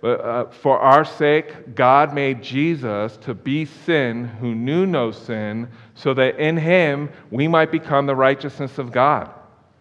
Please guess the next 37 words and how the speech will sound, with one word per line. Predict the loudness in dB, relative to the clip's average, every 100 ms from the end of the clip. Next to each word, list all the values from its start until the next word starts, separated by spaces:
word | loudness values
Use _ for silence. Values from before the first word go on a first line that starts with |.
| _ _ _ _ _ _
So | -6 -4
Jesus | 0 2 2 4
not | 4 6
only | 4 4
lived | 2 2
the |
life | 4 6 6 4
that | 2
we | 0
could | -2
never | -2 0 2
live, | 2 2 0
but | -2
he, | -2 -6 -10 -10
he | -4 -4
went | -2 2 2 0
to | -4 -4
a |
cross. | -4 -2 2 2 0 -6
And | -6
the | -4
reason | -4 -4 -4 -4 -4
why | 0 0
he | -2 -4
did | -2 0
that, | 2 2 0 -6 -20 _ _ _ _
the | -4
reason | -2 -2 -2 0
why | 0
he | 0 0
did | 2
that | 2 0
was | -2 -6
to | -6
become | -6 -8 -4 0 0 -2 -8 -20 -20 _ _ -20
your | -8 2 6 4
sin, | 2 -2 4 6 6 0 -6